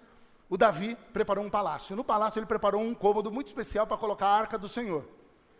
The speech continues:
Já tinha dado ruim lá atrás, os caras foram pegar na arca do jeito errado, morreram tudo fulminado, deu ruim. Aí o Davi falou, "Não, vamos fazer direito dessa vez."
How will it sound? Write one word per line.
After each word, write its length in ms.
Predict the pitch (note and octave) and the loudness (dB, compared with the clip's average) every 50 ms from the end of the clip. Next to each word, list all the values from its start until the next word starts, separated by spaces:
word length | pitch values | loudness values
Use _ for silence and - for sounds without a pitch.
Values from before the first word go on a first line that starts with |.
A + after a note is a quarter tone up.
| _ _ - - - - | _ _ -20 -20 -4 2
Já 100 | - G#3+ | 4 6
tinha 200 | G#3+ G#3+ B3+ C#4+ | 6 4 2 2
dado 220 | C4+ C#4+ C#4 C4+ B3 | 4 4 4 4 4
ruim 280 | A#3+ C#4 C4+ C4 C#4 | 2 2 2 2 4
lá 140 | C#4 C4+ C4+ | 4 4 4
atrás, 320 | B3+ - A3+ A#3+ B3+ A#3+ A3 | 4 4 4 4 4 4 2
os 100 | A3 - | -2 0
caras 180 | B3 B3 A3 | 0 0 0
foram 140 | - A#3+ A#3 | 0 -2 0
pegar 260 | - B3 A3+ A3+ A3 | 2 2 4 4 4
na 80 | A3 G#3+ | 4 4
arca 240 | G#3+ A3 G#3+ G#3 F#3+ | 4 4 2 2 -2
do 80 | F3+ | -2
jeito 220 | E3+ G#3+ G#3+ - F#3+ | 0 0 2 2 2
errado, 420 | D3+ C3 E3 G3+ A3+ A3 A#3+ A3 - - | 2 4 4 4 2 2 -2 -6 -12 -14
morreram 440 | B3+ A#3+ G3 A3 G#3+ F3 A3+ A3+ | -12 -4 0 4 4 4 4 2
tudo 160 | - C#4+ - - | -2 -8 -8 -8
fulminado, 500 | B3 C4 B3+ G#3+ F#3+ G3 A3 A3 G#3+ - - - - - - - | -6 -4 0 2 4 4 4 2 -2 -6 -12 -16 -20 -20 -20 -4
deu 200 | - D#3 A3 B3+ | 2 4 6 6
ruim. 360 | A#3+ D4 D4 C4 G#3 D3 A2 G2+ - - - - - - - - - _ _ _ _ _ _ _ | 6 4 2 2 0 -2 -6 -10 -14 -18 -20 -20 -20 -20 -20 -20 -20 _ _ _ _ _ _ _
Aí 120 | - D#3 F#3+ | 4 6 6
o 40 | A3+ | 8
Davi 260 | A3 B3 G#3+ A3+ C4+ | 8 8 6 4 2
falou, 240 | - B3 B3+ B3+ B3 | 4 4 6 6 6
"Não, 140 | A3+ A#3 G#3+ | 6 4 2
vamos 140 | G#3+ A3 A#3 | 0 0 -2
fazer 180 | A3 G#3 B3 | -2 -4 -4
direito 300 | G3+ A#3+ A#3 A#3 A3+ A#3 | -2 2 2 2 2 2
dessa 200 | A#3 F#3+ - A#3+ | -2 -4 -4 -2
vez." 360 | F#3 G3+ F#3 D#3 C3+ - - | 0 0 0 0 -2 -8 -12